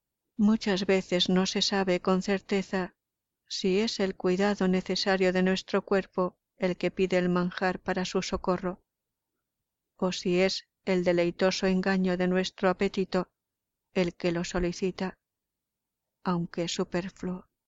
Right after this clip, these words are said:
La pobre infeliz alma se alegra con esta incertidumbre, y en ella misma tiene preparada o su defensa o su excusa, alegrándose de no saber con certeza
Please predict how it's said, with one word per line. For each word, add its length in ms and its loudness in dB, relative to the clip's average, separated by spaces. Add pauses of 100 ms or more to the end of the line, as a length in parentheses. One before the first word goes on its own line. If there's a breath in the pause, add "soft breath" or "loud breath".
(2000)
La 220 -4
pobre 360 -4
infeliz 560 -2
alma 460 -2 (540)
se 200 0
alegra 500 2
con 240 2
esta 260 0
incertidumbre, 920 0 (1200)
y 140 2
en 100 4
ella 260 4
misma 420 2
tiene 300 0
preparada 760 -2 (520)
o 140 2
su 180 -2
defensa 640 -2 (560)
o 100 4
su 160 0
excusa, 680 -6 (1300)
alegrándose 800 0
de 80 2
no 140 4
saber 400 0
con 200 0
certeza 760 -4